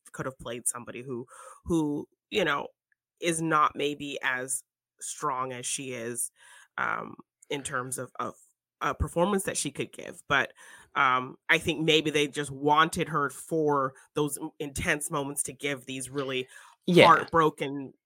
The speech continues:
Speaker 1: kind of breakdown moments, only for them to kind of just whisk her <laughs> out
Speaker 2: Yeah.
Speaker 1: of the movie after
Speaker 2: And
Speaker 1: that.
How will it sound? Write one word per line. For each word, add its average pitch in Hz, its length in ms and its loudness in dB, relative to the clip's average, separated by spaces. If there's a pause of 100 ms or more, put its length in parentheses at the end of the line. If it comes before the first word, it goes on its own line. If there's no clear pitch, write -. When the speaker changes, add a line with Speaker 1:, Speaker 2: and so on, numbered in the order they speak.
(160)
Speaker 1:
kind 156 220 2
of 127 160 -10
breakdown 143 600 0
moments, 131 840 -4 (400)
only 147 280 0 (220)
for 127 240 -10
them 120 200 -12
to 113 80 -16
kind 120 180 -16
of 117 60 -20
just - 200 -12
whisk 113 340 -6
her 113 160 -8 (400)
<laughs> 190 420 4
out 147 160 6
Speaker 2:
Yeah. - 20 10
Speaker 1:
of - 160 6
the 151 100 -4
movie 156 400 -4 (100)
after - 220 0
Speaker 2:
And 165 80 12
Speaker 1:
that. - 220 2